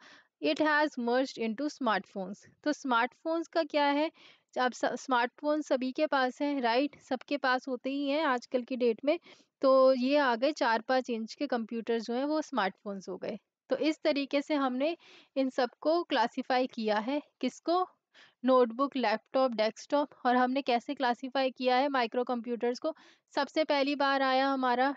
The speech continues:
डेस्कटॉप, डेस्कटॉप के बाद हमारा आया कौन सा? नोटबुक। नोटबुक कंप्यूटर वही होते हैं लैपटॉप जैसे। फिर आया हमारा नेटबुक, नेटबुक तेरह इंच और उससे छोटे नेटबुक में आते हैं।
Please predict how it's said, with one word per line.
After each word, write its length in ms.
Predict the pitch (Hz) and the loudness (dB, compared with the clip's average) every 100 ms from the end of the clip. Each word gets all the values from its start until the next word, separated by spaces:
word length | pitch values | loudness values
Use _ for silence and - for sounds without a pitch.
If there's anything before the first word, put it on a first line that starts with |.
| - | -6
डेस्कटॉप, 600 | 220 214 - - 269 285 - _ _ _ 214 | -4 -4 -4 -4 0 0 -2 _ _ _ -4
डेस्कटॉप 560 | 233 - - 302 302 | -4 -4 -2 0 0
के 160 | - 302 | 0 0
बाद 280 | 262 254 262 | 2 2 0
हमारा 500 | 262 254 254 262 254 | 2 2 4 2 2
आया 320 | 240 262 311 - - _ | 2 2 0 -6 -20 _
कौन 240 | - 247 240 | 0 0 0
सा? 300 | - 320 320 | 0 2 2
नोटबुक। 760 | 254 226 226 240 240 311 - - _ _ _ _ _ _ _ _ | 0 -2 -2 -4 -2 -4 -4 -20 _ _ _ _ _ _ _ _
नोटबुक 520 | 262 262 269 277 311 294 | 0 2 2 0 -4 0
कंप्यूटर 520 | 285 269 269 254 277 | -2 -2 -4 0 2
वही 200 | 262 254 | 2 2
होते 300 | 262 254 269 | 0 -2 -2
हैं 80 | 269 | 0
लैपटॉप 480 | 220 214 - 254 | 0 -2 -2 -2
जैसे। 400 | 226 254 - 294 294 - - _ - | 0 -2 0 -6 -6 -18 -20 _ -4
फिर 180 | 320 320 | 0 2
आया 280 | 294 294 | 2 4
हमारा 360 | 311 294 277 277 | 2 2 2 2
नेटबुक, 580 | 269 202 208 220 302 - - _ | 0 -2 -4 -4 -4 -4 -20 _
नेटबुक 440 | 247 247 - 311 302 | -2 -2 -2 -6 -4
तेरह 260 | 285 254 254 | 0 2 4
इंच 260 | 269 285 302 | 0 0 2
और 140 | 285 | 2
उससे 240 | 277 - | 0 -2
छोटे 420 | 294 277 226 262 269 | -2 -2 0 2 2
नेटबुक 440 | 240 214 220 233 | 0 -2 -6 -4
में 120 | 254 | -2
आते 280 | 247 233 247 | 0 0 0
हैं। 180 | 277 | 0